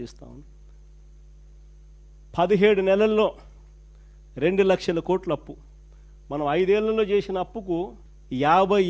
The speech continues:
ఏడు శాతం అప్పు కేవలం పదహారు నెలల్లో.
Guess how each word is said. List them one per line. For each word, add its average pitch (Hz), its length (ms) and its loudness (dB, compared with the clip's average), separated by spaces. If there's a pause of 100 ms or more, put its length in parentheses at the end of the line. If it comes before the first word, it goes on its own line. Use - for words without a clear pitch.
ఏడు 165 120 -2
శాతం 180 440 -4
అప్పు 151 240 -8 (800)
కేవలం 202 360 -2
పదహారు 160 420 -4
నెలల్లో. 147 360 -10